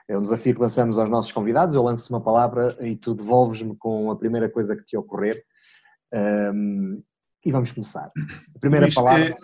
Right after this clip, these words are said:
Speaker 1: diz.
Speaker 2: Luís, eu não sei se me permitirias acrescentar só aqui mais uma
Speaker 1: Nós ainda não acabamos a entrevista, ainda, ainda podemos
Speaker 2: Ok.
Speaker 1: falar a seguir. Portanto,
Speaker 2: Ok,
Speaker 1: agora
Speaker 2: ok.
Speaker 1: não, não te esquivas, agora vamos, vamos ter que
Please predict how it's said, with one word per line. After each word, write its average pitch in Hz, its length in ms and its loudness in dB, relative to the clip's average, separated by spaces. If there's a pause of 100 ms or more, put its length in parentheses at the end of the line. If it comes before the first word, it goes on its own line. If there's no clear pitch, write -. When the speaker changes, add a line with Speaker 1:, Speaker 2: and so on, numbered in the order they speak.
(100)
Speaker 1:
diz. 139 260 -2
Speaker 2:
Luís, 156 320 0
eu 151 80 0
não 156 100 2
sei 156 140 0
se 156 140 -2
me 151 80 2
permitirias 143 680 2
acrescentar 143 500 0
só 143 180 -4
aqui 131 360 -6 (100)
mais 131 380 -2
uma 120 480 -4 (320)
Speaker 1:
Nós 170 160 6
ainda 220 140 6
não 214 60 4
acabamos 208 260 6
a 220 40 4
entrevista, 160 400 2
ainda, 127 120 2
ainda 143 300 2
podemos 156 240 2
Speaker 2:
Ok. - 120 0
Speaker 1:
falar 160 120 -4
a 175 40 -8
seguir. 143 460 0 (300)
Portanto, 131 140 0
Speaker 2:
Ok, - 120 0
Speaker 1:
agora 156 220 6
Speaker 2:
ok. 160 100 0
Speaker 1:
não, 160 80 4
não 170 180 6
te 160 80 -6
esquivas, 110 540 2
agora 120 260 0
vamos, 123 280 2
vamos 139 260 4
ter 170 120 4
que 156 60 8